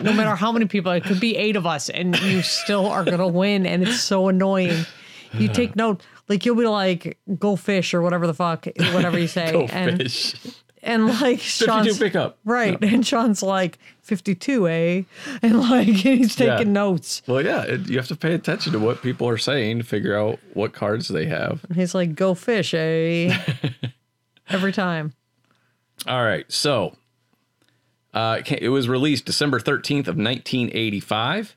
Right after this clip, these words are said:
Speaker 1: I was four.
Speaker 2: It, it grossed a whole fourteen point six million dollars on a budget of fifteen million dollars. That's, that's not good. That's not very good.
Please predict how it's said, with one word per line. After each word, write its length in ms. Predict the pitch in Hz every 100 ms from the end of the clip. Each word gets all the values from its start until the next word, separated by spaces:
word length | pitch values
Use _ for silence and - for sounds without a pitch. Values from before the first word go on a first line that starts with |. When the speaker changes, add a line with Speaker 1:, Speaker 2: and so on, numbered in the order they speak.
| -
Speaker 1:
I 140 | 165
was 220 | 156 - _ _ _ -
four. 380 | 170 151 165 202 _ _ -
Speaker 2:
It, 240 | 107 98 _ _
it 180 | - 104
grossed 520 | 110 101 110 101 - - _ _ _ _ _ _
a 80 | 90
whole 240 | 92 113 104
fourteen 520 | 139 123 - 139 123
point 280 | 127 113 -
six 340 | - 143 -
million 480 | 92 101 135 139 120
dollars 540 | 107 104 120 131 - _ _ _ _ _ _ -
on 260 | 98 95 76
a 200 | 90 90
budget 380 | 92 95 101 -
of 160 | 87
fifteen 500 | - 110 - 120 110
million 240 | 87 78 69
dollars. 520 | - - - - - _ _ _ _ _ _ _
That's, 420 | 104 95 - - _
that's 180 | 78 -
not 220 | 80 -
good. 280 | 78 69 - - - _
That's 180 | - -
not 160 | -
very 160 | - -
good. 240 | - -